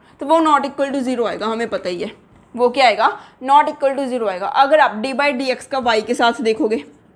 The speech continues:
तो वो obviously क्या आएगा, ज़ीरो आएगा, क्योंकि फर्स्ट डेरिवेटिव है, फर्स्ट डेरिवेटिव अगर ऑपरेटर में आ रहा है उसका मीनिंग क्या है, हमने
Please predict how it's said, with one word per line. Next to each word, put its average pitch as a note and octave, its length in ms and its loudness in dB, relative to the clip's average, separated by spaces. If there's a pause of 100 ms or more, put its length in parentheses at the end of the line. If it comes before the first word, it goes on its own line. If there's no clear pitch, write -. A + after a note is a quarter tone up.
तो A#3+ 100 0
वो B3 180 4
obviously B3 380 -2 (240)
क्या A#3+ 140 4
आएगा, G#3+ 260 2 (440)
ज़ीरो A#3+ 320 2
आएगा, A#3 240 2 (380)
क्योंकि D4+ 220 0
फर्स्ट - 320 -2
डेरिवेटिव B3+ 520 0
है, C#4 60 0
फर्स्ट C#4+ 260 -2
डेरिवेटिव B3 540 0
अगर A#3 140 -2
ऑपरेटर A#3 380 -2
में A#3 140 -4
आ G3 60 -2
रहा G3 100 -2
है A3+ 60 0
उसका A#3 180 -4
मीनिंग A#3+ 240 -4
क्या G#3+ 140 0
है, G3+ 80 4
हमने A3+ 340 -4